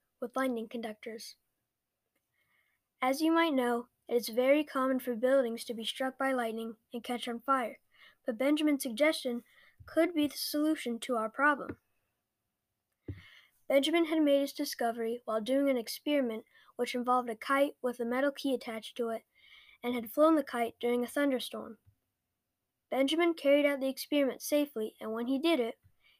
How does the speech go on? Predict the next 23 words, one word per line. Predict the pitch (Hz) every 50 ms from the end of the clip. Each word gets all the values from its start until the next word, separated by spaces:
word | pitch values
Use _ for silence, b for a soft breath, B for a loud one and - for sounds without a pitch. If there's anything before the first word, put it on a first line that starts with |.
| b
he | - - 277 277
had | 294 269
drawn | 247 262 254 247 247
sparks | 240 - - - 302 311 320 311 311
from | - 302 302
a | 311
cloud | 311 - 262 240 240 240 233 214
during | 220 240 240 240 247
the | 233 233
storm. | - - - 262 254 233 220 214 220 - _ _ _ _ _ _ _ _ _ _ _ _ _ _ _ _ _ _ _ _ _ _ _ _ _ _ -
A | - 254
Russian | 254 285 320 320 - 339 320 294
scientist | - - 285 285 302 302 277 269 262 247 247 - -
before | - 240 - - 294 302 311 294
Benjamin | 254 269 277 285 277 269 233 226 220 220 226 - b b b b b b
had | 262 254 220
done | 254 247 240
a | 233
similar | - - - 294 294 302 294 277
experiment | 254 - - - - - 294 285 269 254 240 - - -
to | - 277
Benjamin's | 226 254 254 254 247 247 233 240 233 220 -
experiment, | - - - - 285 277 269 247 233 220 -